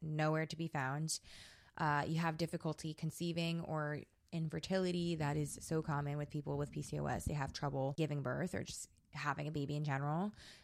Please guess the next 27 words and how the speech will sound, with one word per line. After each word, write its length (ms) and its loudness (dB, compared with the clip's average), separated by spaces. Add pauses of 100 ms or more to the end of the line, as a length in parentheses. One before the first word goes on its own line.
(100)
Uh, 200 2
they 200 2
experience 560 -2
pelvic 540 4
pain, 520 4
A 160 0
K 220 -2
A 240 0 (220)
what 200 2
I 60 2
said 260 -2
earlier, 420 4
like, 180 0
I 340 0 (440)
was 160 -4
experiencing 600 -2
that 200 -2
stabbing 520 0
pain 340 0
in 100 0
my 140 -2
pelvis. 720 0 (540)
You 180 0
may 160 4
experience 800 0
mood 300 4
disturbances, 1120 4